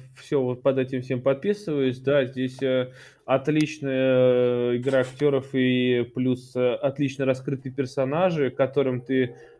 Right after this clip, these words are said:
как я и говорил, уже сочувствуешь, переживаешь и подставляешь себя под них порой, э, потому что такие ситуации прям возникают, такие диалоги, что прям, ну, чувствуешь, что это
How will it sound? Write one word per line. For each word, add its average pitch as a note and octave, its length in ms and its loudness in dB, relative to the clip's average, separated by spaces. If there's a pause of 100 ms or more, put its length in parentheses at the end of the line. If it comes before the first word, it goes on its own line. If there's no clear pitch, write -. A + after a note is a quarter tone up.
(140)
как C3 260 0
я B2+ 120 2
и - 20 2
говорил, B2+ 380 2
уже B2 180 -2
сочувствуешь, C#3+ 720 -2
переживаешь C3+ 800 0
и - 40 -18
подставляешь C3+ 800 0 (140)
себя C#3+ 460 2
под D#3 260 0
них C#3+ 220 -4
порой, C3+ 480 2 (300)
э, C3 240 2
потому B2+ 360 -4
что B2+ 180 -6
такие C3 280 -2
ситуации C#3+ 580 0
прям B2+ 280 -2
возникают, B2 560 0
такие C3 260 -4
диалоги, C3+ 680 2
что B2 320 -4
прям, A#2 340 -4
ну, A#2 260 -10
чувствуешь, B2+ 420 -8
что A#2 260 -6
это A2+ 340 -8